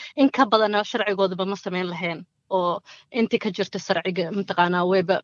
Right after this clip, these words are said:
awoodooday sameeyeen. Intaas waxaa uga mahadnaqaynaa New Zealand iyo ninka maxkamadda caadil ku ahaa. Dareenkana haddii ani aan dareenkayga aan ka hadlana, waxaan dareemayaa at least culays inuu maanta inaga dhac-, iga dhacay oo maadaama sanad iyo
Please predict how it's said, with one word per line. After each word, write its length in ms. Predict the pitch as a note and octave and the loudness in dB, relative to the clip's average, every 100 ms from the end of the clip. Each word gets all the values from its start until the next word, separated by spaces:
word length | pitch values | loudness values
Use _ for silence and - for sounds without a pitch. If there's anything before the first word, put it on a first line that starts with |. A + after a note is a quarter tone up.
| _ | _
awoodooday 600 | G3+ G3+ A3 F#3+ F#3+ F3+ | 2 6 4 4 0 0
sameeyeen. 440 | E3+ F3 E3+ F3 A#3 | -6 -8 -6 -6 -8
Intaas 300 | A3 G#3 F#3+ | -8 -8 -8
waxaa 200 | F#3 F3 | -4 -4
uga 140 | F3+ F#3+ | -4 -4
mahadnaqaynaa 920 | F#3 F3 E3 - F3+ F#3 F3+ E3+ E3+ - _ _ _ | -4 -6 -12 -10 -4 -2 -2 -4 -4 -6 _ _ _
New 140 | F#3+ F#3 | -2 0
Zealand 500 | F3+ F#3 E3 F3+ - - | 4 4 4 2 -6 -8
iyo 240 | F3+ E3+ | -4 -2
ninka 280 | F3+ F#3+ E3+ | -2 -2 -4
maxkamadda 500 | E3 - F3+ F3+ E3+ | -8 -8 -6 -4 -4
caadil 300 | D#3+ F3+ F3 - | -2 -2 -2 -6
ku 80 | G3 F#3 | -8 0
ahaa. 220 | G3 B3 - - - - - - - C4 G3 | 2 2 0 -12 -20 -20 -18 -20 -14 -8 2
Dareenkana 580 | A#3 C4+ D4 C4+ A3+ G#3 | 4 4 2 0 0 0
haddii 240 | G3+ F#3+ - | 0 -2 -2
ani 160 | G#3 | 2
aan 240 | G#3 - F#3+ | 2 2 -2
dareenkayga 600 | F3 G3+ G#3 - F#3+ F#3 F3 | 0 2 2 0 -2 0 -2
aan 220 | F#3 F#3 - | -2 -4 -2
ka 80 | G#3+ | 0
hadlana, 600 | F3+ F3+ F#3 F3+ F3+ B3 - - - | 0 0 0 2 2 0 -4 -12 -6
waxaan 300 | F#3 G3+ G3 | -2 2 2
dareemayaa 540 | F#3+ G#3 G#3 F#3+ F#3 E3+ | 4 4 4 2 4 2
at 40 | |
least 220 | F#3+ G#3 - | 0 -4 -4
culays 300 | G3 G3 G#3 | 0 0 -2
inuu 180 | F#3+ | -4
maanta 300 | F#3 F#3 F#3 | -2 -2 -4
inaga 420 | F#3 F#3 F3 F#3 F3+ | -4 -4 -4 -4 -4
dhac-, 280 | E3+ - - | -4 -6 -8
iga 240 | F#3+ F#3+ | -4 -2
dhacay 380 | F3+ D#3 E3+ F3+ | -2 -4 -6 -6
oo 140 | - F3 | -4 -2
maadaama 560 | F3 F3 F#3 F#3+ F3+ F3+ | 0 2 4 4 2 -2
sanad 380 | - F#3 F3+ - | -2 -2 -2 -4
iyo 280 | F#3 F3 | -4 -4